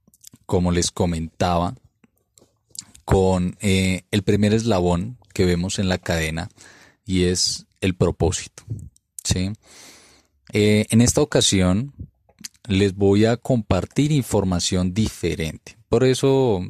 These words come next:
me gusta hablar de que soy un coach diferente, porque me gusta entregar información diferente.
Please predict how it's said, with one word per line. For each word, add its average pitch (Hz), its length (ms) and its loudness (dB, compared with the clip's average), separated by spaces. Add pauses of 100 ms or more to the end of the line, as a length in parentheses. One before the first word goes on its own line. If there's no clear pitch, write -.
(100)
me 101 220 0
gusta 101 320 0
hablar 90 320 2
de 90 120 -2
que - 160 -10
soy 90 220 0
un 90 100 -4
coach 92 280 -2
diferente, 90 460 -6
porque 101 200 -6
me 95 80 0
gusta 98 320 -4 (580)
entregar 107 800 2
información 85 720 -2
diferente. - 640 -10